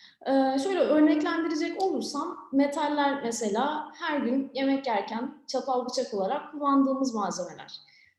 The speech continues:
E, aynı sınıfa giren başka metalleri biz, e, inşaat sektöründe inşaat malzemesi olarak da, e, kullanılabilir hale getiriyoruz. E, vücut içinde kullanılan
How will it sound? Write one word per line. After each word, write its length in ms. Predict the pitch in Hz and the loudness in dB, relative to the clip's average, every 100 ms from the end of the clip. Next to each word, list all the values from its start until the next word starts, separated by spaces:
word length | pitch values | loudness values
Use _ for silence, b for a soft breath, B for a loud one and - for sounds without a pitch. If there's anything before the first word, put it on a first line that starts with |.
| _ | _
E, 100 | 214 214 202 196 208 | 0 2 4 0 0
aynı 320 | 254 339 381 | 0 2 0
sınıfa 360 | - 311 277 269 | 0 0 0 0
giren 440 | 214 214 247 - | 0 0 -2 -2
başka 300 | 254 254 - | -2 -2 -2
metalleri 760 | 294 277 240 196 180 185 269 240 | -2 -2 0 0 0 -2 -4 -4
biz, 500 | 262 - - - - | -4 -4 -10 -16 -8
e, 400 | 214 214 208 196 196 196 - | 0 2 2 0 -2 -6 -4
inşaat 480 | 262 262 277 269 - | -2 0 0 0 0
sektöründe 520 | 240 - 226 214 214 | -4 -2 0 2 2
inşaat 420 | 220 226 247 247 | 0 0 -4 -2
malzemesi 520 | 240 220 240 240 285 | -2 0 0 0 -2
olarak 440 | 262 220 180 180 190 | -2 -2 -2 -4 -6
da, 260 | 175 - _ - | -6 -6 _ -4
e, 160 | 185 | -4
kullanılabilir 640 | 185 202 190 190 175 175 175 | -4 -4 -2 -2 -2 -6 -6
hale 260 | 190 180 180 | -4 -2 -2
getiriyoruz. 760 | 175 - - 175 190 330 - B B B B B - | -4 -12 -14 -14 -14 -16 -18 B B B B B -2
E, 240 | 226 220 | 2 2
vücut 300 | 220 233 - | 2 0 -2
içinde 440 | 277 - 262 247 | -4 -2 0 0
kullanılan 560 | - 240 214 254 330 | -2 0 0 0 -2